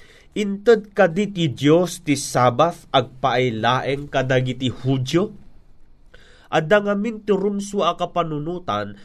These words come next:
nga kunada nga iti Sabbath ket agpaay laeng kadagiti Hudyo.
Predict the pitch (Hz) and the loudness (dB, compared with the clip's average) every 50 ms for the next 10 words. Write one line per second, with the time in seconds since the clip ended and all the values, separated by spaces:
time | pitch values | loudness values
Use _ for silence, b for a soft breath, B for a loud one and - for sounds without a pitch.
0 | B B B - 151 180 175 175 160 160 156 156 185 190 185 160 127 120 113 110 | B B B -4 -2 -2 -2 -2 -4 -6 -6 -4 -2 -2 -2 0 0 2 2 2
1 | 110 104 b b b b b - 147 165 143 170 175 175 - 180 156 - - - | 0 -2 b b b b b -4 -2 -2 0 -2 -2 -4 -6 -6 -6 -6 -8 -6
2 | - 180 196 202 180 202 208 196 202 202 - 180 180 175 - - - 156 156 147 | -2 -2 -2 0 2 0 0 0 -2 -6 -4 -4 -4 -4 -4 -2 -2 -2 -2 -2
3 | - - - 156 - - 165 160 156 151 147 165 170 175 - 131 139 139 135 135 | -4 -4 -4 -2 0 2 2 2 2 0 0 0 0 -2 -2 -4 -4 -6 -6 -4
4 | - 156 156 151 160 160 156 156 156 - 185 170 - - 190 202 165 143 143 214 | -4 -2 0 0 0 -2 -2 -6 -6 -4 -4 -4 -2 -2 -2 0 0 0 0 0
5 | 262 247 226 | 0 0 -2